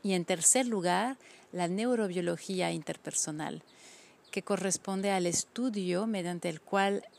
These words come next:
nuestro comportamiento influye sobre, eh, nuestras emociones, la biología y los, eh, el humor,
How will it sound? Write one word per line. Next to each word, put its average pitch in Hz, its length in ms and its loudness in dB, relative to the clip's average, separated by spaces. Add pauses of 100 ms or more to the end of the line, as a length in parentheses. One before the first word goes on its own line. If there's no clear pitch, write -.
(160)
nuestro 170 800 -4
comportamiento 185 1160 -4
influye 185 1000 -2 (400)
sobre, 165 840 -2 (840)
eh, - 120 0
nuestras 175 520 6
emociones, 175 880 6
la 156 180 2
biología 202 880 8 (560)
y 214 360 6 (880)
los, 170 1080 2
eh, - 440 -8
el 160 100 -2
humor, 196 480 4